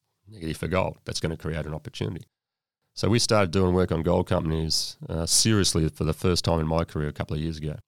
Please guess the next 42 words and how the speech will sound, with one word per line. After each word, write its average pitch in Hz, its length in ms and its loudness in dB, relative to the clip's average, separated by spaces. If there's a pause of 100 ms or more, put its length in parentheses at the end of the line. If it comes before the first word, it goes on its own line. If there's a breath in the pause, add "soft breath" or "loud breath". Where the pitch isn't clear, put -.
(880)
At 92 120 -4
one 110 140 4
point 107 240 2
they 95 80 4
got 90 160 2
interesting 104 540 4
and 85 100 2
we 85 220 0 (160)
nibbled 90 280 2
away, 98 420 6
and 80 300 -4 (600)
then 90 140 -6
they 90 100 2
kinda 85 220 0
ran 87 160 0
away 85 240 2
from 90 180 -2
us, 92 140 0
so 80 160 0
we 78 80 -4
sold 90 360 2
'em. 95 280 0
But 90 320 -4 (320)
it 90 60 0
was 90 180 0
always 107 280 4
our 87 120 4
view 85 460 2
that 80 200 -4 (800)
with 92 120 -10
this 101 220 0
recent 90 300 2
dollar 90 220 4
strength, 76 300 0
that - 140 0
would 76 140 -6
create 80 300 -2
the 85 100 -2
opportunity 78 500 -4
in 73 80 -6
gold 78 300 -4
stocks. - 420 -4